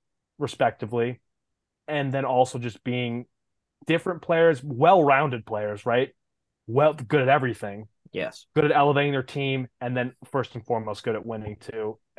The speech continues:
Speaker 1: But, and then also good at filling up the stat sheet and just winning with an exclamation point on top, right? Not just winning and doing the bare minimum, but winning and then exceeding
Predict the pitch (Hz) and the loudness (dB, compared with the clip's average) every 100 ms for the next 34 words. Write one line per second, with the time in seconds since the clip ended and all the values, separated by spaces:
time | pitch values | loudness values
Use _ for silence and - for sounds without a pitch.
0 | 127 127 123 131 123 117 113 117 107 104 | -2 0 0 -2 -2 -2 -2 -2 -4 -2
1 | 131 113 110 _ _ _ _ _ _ - | -2 0 -2 _ _ _ _ _ _ -2
2 | 131 113 - - 170 139 - 127 113 - | -2 -2 -10 2 4 2 -2 -8 -8 -12
3 | _ 117 110 104 - 120 - _ _ _ | _ -12 -12 -14 -6 -6 -6 _ _ _
4 | _ - - 139 147 165 156 139 135 131 | _ -20 -10 -4 -2 0 -2 0 -2 -2
5 | 135 127 - 123 117 - 104 110 104 104 | -6 -6 -4 -4 -4 -8 -6 -6 -6 -8
6 | - 104 _ _ _ _ _ _ _ - | -10 -10 _ _ _ _ _ _ _ -6
7 | 123 139 135 131 143 127 127 139 135 120 | -6 -4 -6 -4 -6 -6 -4 -2 -2 -6
8 | 117 123 120 113 110 127 123 113 110 110 | -6 -6 -4 -4 -4 -4 -4 -8 -6 -6
9 | 120 123 120 123 120 110 - - 135 113 | -4 -4 -4 -6 -6 -8 -10 -4 -2 -2
10 | 101 | -6